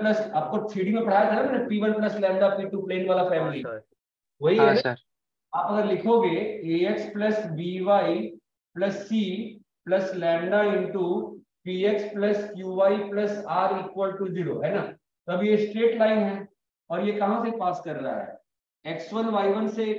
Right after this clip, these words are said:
Speaker 1: कैसे पास कर रहा है? ये सेटिस्फाई कर रहा है और इसको सेटिस्फाई कर रहा है, तो क्या लिखा हुआ है? ज़ीरो प्लस lambda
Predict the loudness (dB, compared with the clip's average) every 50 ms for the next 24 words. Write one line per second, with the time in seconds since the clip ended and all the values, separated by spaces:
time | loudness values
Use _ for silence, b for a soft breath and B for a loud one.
0 | -4 -6 -4 -4 -2 -2 -2 -2 -2 -2 -4 -4 -6 -8 -10 -8 -6 -6 -6 -6
1 | -8 -8 -12 -14 _ _ _ _ -6 -6 -2 -2 -2 -2 -4 -4 -2 -2 -2 0
2 | -2 -2 -2 0 0 2 2 2 0 0 -2 -2 -2 -2 -2 -4 -6 -6 -4 -4
3 | -4 -2 -2 -2 -2 -2 -2 -4 -2 -4 -4 -6 -8 -8 -4 -4 -2 -2 -2 -4
4 | -4 -4 -4 -2 -2 -2 -4 -6 -6 -6 -2 0 0 0 0 -2 -2 -4 -4 -6
5 | -8 -8 -8 -10 -14 _ _ _ _ _ _ -6 -4 -2 -2 2 4 4 4